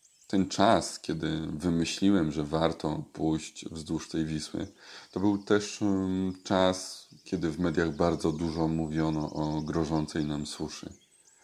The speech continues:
Więc od razu dostrzegłem w tym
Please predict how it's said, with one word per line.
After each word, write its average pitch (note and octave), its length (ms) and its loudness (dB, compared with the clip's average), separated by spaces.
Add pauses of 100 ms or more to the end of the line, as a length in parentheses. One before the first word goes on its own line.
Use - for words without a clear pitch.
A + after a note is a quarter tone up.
(280)
Więc - 260 -6 (360)
od F2 140 4
razu E2+ 520 6 (280)
dostrzegłem E2 680 2
w - 60 -14
tym D#2+ 340 -2